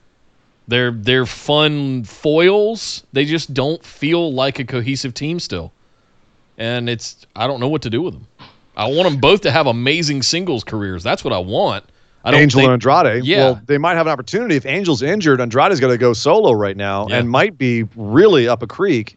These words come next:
Speaker 2: if that's the case without Zelina. Um, meanwhile, on the other side of things, Street Profits, who the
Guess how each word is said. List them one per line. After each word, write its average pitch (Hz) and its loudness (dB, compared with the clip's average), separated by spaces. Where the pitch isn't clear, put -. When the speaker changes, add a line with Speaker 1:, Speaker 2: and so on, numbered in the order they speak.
Speaker 2:
if 123 -2
that's 127 0
the 110 -6
case 151 0
without 110 0
Zelina. 110 -2
Um, 120 4
meanwhile, 175 2
on 151 2
the 151 2
other 233 2
side 196 0
of 135 -2
things, 135 0
Street - -6
Profits, 120 0
who 233 -4
the 269 2